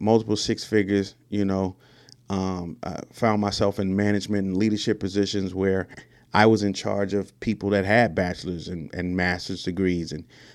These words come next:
graduated at the top of their class and, you know, the three point five club, so on and so forth.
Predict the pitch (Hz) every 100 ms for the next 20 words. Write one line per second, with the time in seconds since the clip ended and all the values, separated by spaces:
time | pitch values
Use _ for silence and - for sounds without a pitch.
0 | _ 101 107 107 101 98 87 92 - 90
1 | 113 113 104 90 85 - 92 78 76 -
2 | 82 78 95 87 80 - 113 113 - 107
3 | 101 110 104 101 - - 101 92 - 104
4 | 95 92 - - 104 104 92 -